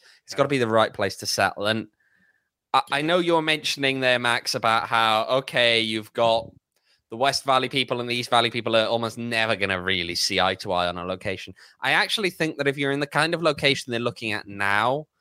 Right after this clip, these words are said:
Speaker 2: Mm-hmm.
Speaker 1: it's probably one of the only real areas you're gonna find compromise between not being too far out in the East,
Speaker 2: Yep.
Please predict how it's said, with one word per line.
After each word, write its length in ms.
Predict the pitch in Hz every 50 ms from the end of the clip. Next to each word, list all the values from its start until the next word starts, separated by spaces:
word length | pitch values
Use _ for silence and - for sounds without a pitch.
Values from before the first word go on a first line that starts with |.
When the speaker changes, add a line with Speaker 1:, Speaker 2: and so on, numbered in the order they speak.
| _ _
Speaker 2:
Mm-hmm. 240 | 139 131 104 107 107
Speaker 1:
it's 100 | 104 101
probably 560 | - - - - 160 156 165 185 175 170 170
one 140 | 160 160 156
of 60 | 147
the 120 | 147 139 135
only 220 | 139 143 139 139
real 400 | 135 120 120 120 123 123 123 123
areas 400 | 120 113 113 117 117 113 113 107
you're 120 | 113 107 107
gonna 80 | 104
find 300 | - - 110 104 107 107
compromise 600 | - - 127 120 120 123 127 110 110 104 98 101 -
between 340 | - 101 - 110 107 101 - - - - _
not 300 | - 110 113 113 117 -
being 240 | - 120 110 107 107
too 280 | - - - 135 139 143
far 320 | - - 160 156 151 151
out 220 | 147 147 147 -
in 60 | 143 143
the 80 | 143
East, 320 | 135 131 127 127 123 107 98
Speaker 2:
Yep. 100 | 98 101